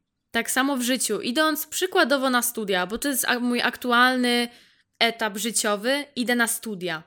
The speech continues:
Już jestem studentką, już mam normalnie legitymację studencką, już mam zniżki,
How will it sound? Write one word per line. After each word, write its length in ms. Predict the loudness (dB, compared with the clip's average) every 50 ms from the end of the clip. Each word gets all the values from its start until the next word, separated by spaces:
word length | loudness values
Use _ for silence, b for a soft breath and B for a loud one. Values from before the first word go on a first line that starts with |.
| -14 -8 -6
Już 140 | -4 -2
jestem 280 | 0 0 0 0 0 -2
studentką, 400 | -2 -2 -2 -2 -2 -2 -2 -2
już 100 | -2 -2
mam 120 | 0 0
normalnie 320 | 0 0 0 2 2 2 4
legitymację 500 | 2 2 0 -2 -2 -2 -2 0 0 -2
studencką, 540 | 0 0 0 0 0 0 -2 -2 -2 0 0
już 140 | 0 0
mam 160 | 0 0 0 0
zniżki, 680 | 0 0 2 2 2 0 -2 -2 -2 0 0 -2